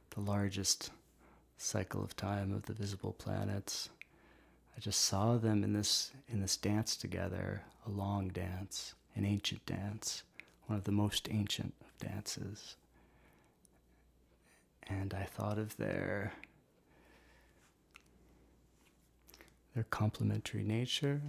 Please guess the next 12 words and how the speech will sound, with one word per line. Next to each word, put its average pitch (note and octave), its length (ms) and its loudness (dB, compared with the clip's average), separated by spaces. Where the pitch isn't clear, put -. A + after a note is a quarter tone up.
their G#2+ 120 -4
companionship G#2 960 0
in B2+ 100 -2
this A2+ 220 -4
way, A2 440 -2
their G#2 120 -4
counterpoint, G2+ 800 0
the G#2+ 100 -4
way F#2+ 260 0
that F#2+ 200 -4
they've F#2+ 200 -4
been G2+ 320 0